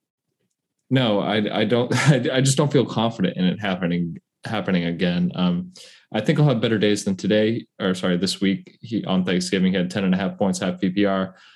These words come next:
Um, not fantastic, but if that's his floor, then I feel comfortable. You can't really substitute him out for anyone.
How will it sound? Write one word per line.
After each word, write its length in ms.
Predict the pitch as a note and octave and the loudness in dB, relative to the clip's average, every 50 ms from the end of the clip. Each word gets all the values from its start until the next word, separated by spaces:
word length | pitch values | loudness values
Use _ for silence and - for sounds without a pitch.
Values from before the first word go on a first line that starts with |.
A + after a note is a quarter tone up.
| _ _ _ _ - | _ _ _ _ -6
Um, 420 | - G2 G2+ F#2+ F2+ F2+ F2 - - _ - | -4 -2 0 2 2 0 0 -2 -8 _ -4
not 320 | B2+ C#3 C#3+ - - - | -2 -2 -2 -2 -4 -6
fantastic, 800 | - B2 G#2+ F#2+ F#2 G#2+ G#2 G2+ G2 - - G#2+ F#2 - - - _ _ _ _ _ _ _ _ - | -4 -2 -2 -2 0 -2 -2 -2 -2 -2 -4 -4 -4 -6 -10 -20 _ _ _ _ _ _ _ _ -8
but 400 | F#2 F#2+ F2+ E2+ E2+ - - - _ _ _ _ - | -4 -2 -2 -2 -2 -4 -8 -14 _ _ _ _ -2
if 180 | - A2 G#2+ - | -2 -2 -2 -2
that's 240 | A#2+ A2 G#2+ - - | -2 -2 -2 -2 -4
his 140 | G#2+ - - | -6 -6 -4
floor, 460 | - - A2 G#2 G#2 G2+ G2 G2+ G2+ - - | -2 0 2 2 2 2 0 -2 -4 -4 -2
then 100 | G#2 G2 | -2 0
I 100 | F#2+ F2+ | 0 -2
feel 160 | - G2+ F#2 | -2 -2 -2
comfortable. 640 | F2+ - G2+ F2+ F2+ - F2+ E2 F#2 F2+ F2 E2+ E2+ - | -2 0 -2 -2 -2 -2 -4 -2 -2 -2 -2 -2 -4 -4
You 160 | E2+ G2+ F#2+ | -4 -4 -4
can't 240 | - - - F#2+ F2+ | -2 -2 -2 0 2
really 340 | F#2 F2+ F2 F2 E2+ F2 F2 | 2 2 2 2 0 0 -2
substitute 580 | - - G2+ F2 F2+ - - - - G#2 E2 | -2 -2 -2 -2 -2 -4 -8 -8 -4 -4 -2
him 120 | D#2+ E2 D#2 | -2 -2 -4
out 180 | D2 - - | -4 -6 -8
for 120 | - - - | -10 -12 -14
anyone. 240 | - - - - | -14 -14 -16 -18